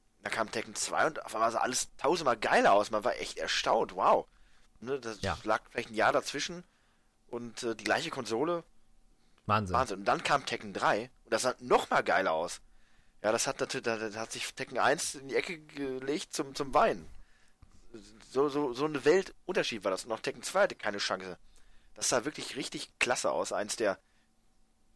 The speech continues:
Speaker 1: ja, ein richtig, richtig hübsches Spiel. Und auch,
Speaker 2: Ja.
Speaker 1: glaube ich, meines, ich hab's länger nicht mehr gespielt, muss ich sagen. Aber ich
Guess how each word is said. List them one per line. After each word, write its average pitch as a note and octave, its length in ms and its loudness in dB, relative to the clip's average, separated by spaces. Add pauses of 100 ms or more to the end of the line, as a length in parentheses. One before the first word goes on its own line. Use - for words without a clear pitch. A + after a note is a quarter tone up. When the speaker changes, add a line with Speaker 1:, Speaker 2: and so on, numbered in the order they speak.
(140)
Speaker 1:
ja, G2 160 -2
ein F#2 160 -12
richtig, - 400 -10
richtig D3 260 -8
hübsches - 240 -8
Spiel. D3 320 -4 (400)
Und G#2+ 140 -8
auch, A2 140 0 (380)
Speaker 2:
Ja. A#2+ 200 2
Speaker 1:
glaube C#3+ 300 8
ich, - 280 -10 (160)
meines, C3 500 0 (520)
ich E2 100 -12
hab's - 200 -10
länger A#2 280 0
nicht - 200 -12
mehr G2+ 100 -10
gespielt, F2+ 480 -12 (400)
muss F#2+ 100 -20
ich - 80 -20
sagen. - 260 -14 (460)
Aber G2+ 120 2
ich - 120 -10